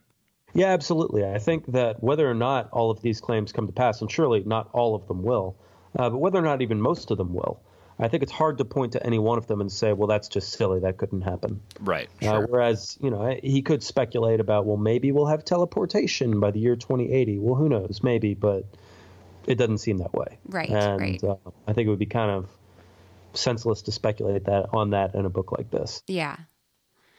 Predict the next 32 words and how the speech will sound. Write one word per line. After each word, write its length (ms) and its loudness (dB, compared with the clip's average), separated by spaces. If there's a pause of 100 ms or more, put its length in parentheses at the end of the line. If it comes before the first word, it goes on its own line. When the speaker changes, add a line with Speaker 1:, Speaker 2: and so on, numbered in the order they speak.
(300)
Speaker 3:
Okay, 180 0
well, 120 0
here's 240 -4
another 320 -2
critique, 360 -10
and 120 -4
this 100 -6
kind 160 -8
of 80 -6
takes 260 -10
us 140 -10
into 160 -10
the 140 -10
realm 300 -4
more 200 -6
of, 400 -8
I 80 -10
don't 100 -10
know, 220 -8
philosophy 600 -12
of 100 -12
science. 680 -10 (420)
But, 260 2
Speaker 1:
Mm-hmm. 80 2
Speaker 3:
um, 380 0 (200)
Brendan 640 -4
Fott, 600 -6
or 100 -14
Fote, 360 -8
I'm 120 -8
not 160 -10
sure 260 -12